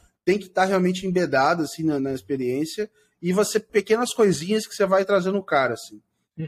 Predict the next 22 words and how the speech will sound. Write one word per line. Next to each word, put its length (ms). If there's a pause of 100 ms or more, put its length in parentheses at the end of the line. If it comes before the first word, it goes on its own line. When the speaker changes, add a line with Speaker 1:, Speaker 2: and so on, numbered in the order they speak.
(140)
Speaker 1:
O 40
Revolut, 840
ultimamente, 600
que 100
tá 140
com 80
um 60
posicionamento 760
mais 280
claro, 480
assim, 260
sobre 260
o 20
Open 220
Bank, 300
então, 380 (380)
você 220
entra 260
na 100
página 360
do 140
Revolut, 760